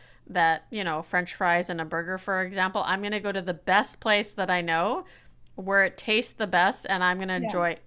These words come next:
Speaker 1: every single bite and own it.
Speaker 2: Yeah, exactly. And I mean, I still eat fries and burgers. I love fries and burgers. Um, and I was talking about this with a client the other day. What happens is when I eat that, I eat, like, nothing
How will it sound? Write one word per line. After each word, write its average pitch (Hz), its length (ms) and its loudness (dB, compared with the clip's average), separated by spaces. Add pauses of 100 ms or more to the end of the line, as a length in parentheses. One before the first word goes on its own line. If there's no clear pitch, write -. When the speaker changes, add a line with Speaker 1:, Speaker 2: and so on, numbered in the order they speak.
Speaker 1:
every 196 460 0
single 180 420 -4
bite 170 260 0
and 180 140 -4 (120)
own 220 240 4
it. - 380 -8 (420)
Speaker 2:
Yeah, 220 280 4 (100)
exactly. 175 640 2
And 202 100 4
I 220 40 2
mean, 233 160 0
I 226 80 2
still 247 260 0
eat - 220 2
fries 208 240 2
and 190 140 -4
burgers. 156 640 -2
I 202 60 0
love 233 220 2
fries 208 300 2
and 185 100 -8
burgers. 156 560 -2 (520)
Um, 196 400 6 (180)
and 208 140 4
I 208 40 6
was 208 160 0
talking 233 300 -2
about 196 180 4
this 175 160 -4
with 175 80 -4
a 175 40 -2
client 180 280 0
the 180 60 -4
other 175 120 -4
day. 190 460 4
What 208 200 0
happens 214 440 -2
is 165 340 0 (460)
when 233 160 4
I 226 140 6
eat 214 200 -2
that, 185 160 2
I 175 160 6
eat, 180 300 -2 (160)
like, 208 180 4
nothing 208 840 -2